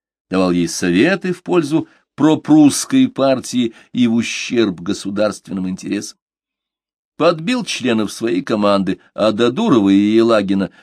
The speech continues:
работать на новую хозяйку. Даже Дмитрия Волкова, хотя и безуспешно, пытался переманить.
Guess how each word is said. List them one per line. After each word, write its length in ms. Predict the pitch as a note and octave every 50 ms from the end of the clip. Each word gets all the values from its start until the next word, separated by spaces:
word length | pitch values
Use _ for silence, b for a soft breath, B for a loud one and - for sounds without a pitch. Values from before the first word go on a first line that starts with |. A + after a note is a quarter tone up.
| b b
работать 540 | - F#2+ G2+ G2+ - - G#3+ G3+ F#2 - -
на 80 | F2
новую 340 | F#2 A2+ - G#2+ G#2+ F#2+ F2
хозяйку. 480 | - - F#2 E2+ F2+ F#2 F2+ - - _ _ _ _ _ _ _ _
Даже 580 | - F2+ G2 A2 A#2 G#2+ G2 A2 A2 G#2 F#2+ - _ _ _ _ _ _ _ _ _
Дмитрия 600 | - D#2+ E2+ G#2 B2 B2 - - G#2+ G#2 G#2 G2+
Волкова, 840 | G2+ G2 G2 G#2+ C#3+ G3 A3+ A3+ - - - - G2 F2+ F2+ F2+ - _ _ _ _ _ _ _
хотя 200 | - F2 - F2+
и 40 | F2
безуспешно, 920 | E2+ F2 F2 F2 E2+ - - - - F#2+ A#2 D#3+ G3 - - - F2+ D#2+
пытался 480 | - - - - G2+ A#2+ B2 - - -
переманить. 520 | G2+ F#2+ F#2 F2 F2+ F2+ G2 - - _